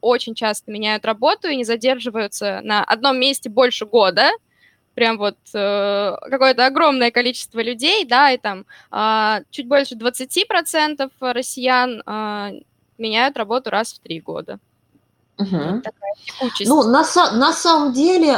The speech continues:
Speaker 2: а, тут ведь, опять же, история, м, а, имеющая две трактовки. Стакан наполовину полон или стакан наполовину пуст.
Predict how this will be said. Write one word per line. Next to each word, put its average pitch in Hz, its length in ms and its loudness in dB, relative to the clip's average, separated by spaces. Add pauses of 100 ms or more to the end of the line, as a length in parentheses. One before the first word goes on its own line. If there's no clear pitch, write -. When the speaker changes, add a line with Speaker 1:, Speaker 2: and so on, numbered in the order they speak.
Speaker 2:
а, 220 340 -2 (140)
тут 277 220 -8
ведь, 269 240 -6 (100)
опять 262 360 -4
же, 240 180 -4
история, 254 720 0
м, 185 420 -6
а, 170 640 -6
имеющая 196 680 -2 (100)
две 180 200 2
трактовки. - 680 -10 (500)
Стакан 214 460 -2
наполовину 185 520 0
полон 285 480 0
или 202 180 0
стакан 196 540 -4
наполовину 160 520 0
пуст. - 400 -18